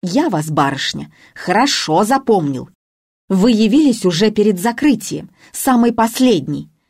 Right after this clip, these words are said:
и не рассчитывайте на мою плохую память. Вчерашний день я, слава Всевышнему,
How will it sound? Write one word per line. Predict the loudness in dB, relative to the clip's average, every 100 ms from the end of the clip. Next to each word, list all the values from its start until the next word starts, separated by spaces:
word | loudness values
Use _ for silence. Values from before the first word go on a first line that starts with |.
| _
и | 0 2
не | 2
рассчитывайте | 2 0 0 0 0 0 -2 0
на | -2
мою | 0 0 0
плохую | 0 -2 2 2 2
память. | 0 -2 -2 -8 -16 _ _ _ _
Вчерашний | -10 -2 0 0 -2 -2 -4
день | 0 -2 -2 -10 -12 -4
я, | 0 0
слава | 0 0 2 0
Всевышнему, | -2 0 2 2 0 -2 -4